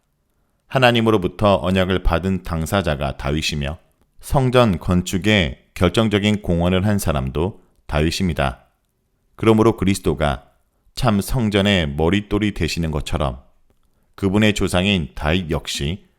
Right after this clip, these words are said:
성전의 머릿돌을 놓은 사람으로 기억되어야 합니다. 성전을 허락하신 것은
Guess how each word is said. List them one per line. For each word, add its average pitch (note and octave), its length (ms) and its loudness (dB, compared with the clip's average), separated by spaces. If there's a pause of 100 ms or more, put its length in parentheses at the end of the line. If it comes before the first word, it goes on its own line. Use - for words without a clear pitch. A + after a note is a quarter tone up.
(300)
성전의 A2 680 2
머릿돌을 G2+ 640 2
놓은 F#2 260 4
사람으로 F2+ 720 -2 (300)
기억되어야 F2+ 720 0
합니다. D2+ 520 -4 (720)
성전을 A2+ 500 2
허락하신 A2 540 0
것은 E2 520 -4